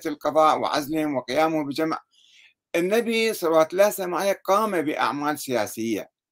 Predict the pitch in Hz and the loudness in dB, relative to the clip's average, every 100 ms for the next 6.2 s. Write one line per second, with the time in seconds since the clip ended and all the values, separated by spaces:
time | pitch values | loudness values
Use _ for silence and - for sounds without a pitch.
0 | _ _ _ _ _ _ - 131 127 180 | _ _ _ _ _ _ -6 -6 0 4
1 | 208 208 190 202 202 202 185 117 - _ | 4 2 0 0 2 2 2 0 -2 _
2 | _ - - - 95 - 123 139 143 135 | _ -14 -12 -10 -10 -8 -4 -2 -2 -2
3 | 131 165 175 175 175 _ _ _ _ _ | -4 0 2 2 0 _ _ _ _ _
4 | _ _ _ _ _ _ 120 113 131 120 | _ _ _ _ _ _ -8 -6 -4 -2
5 | 135 131 123 113 104 85 127 120 107 98 | -2 -4 -8 -8 -10 -8 -8 -8 -6 -6
6 | 80 | -8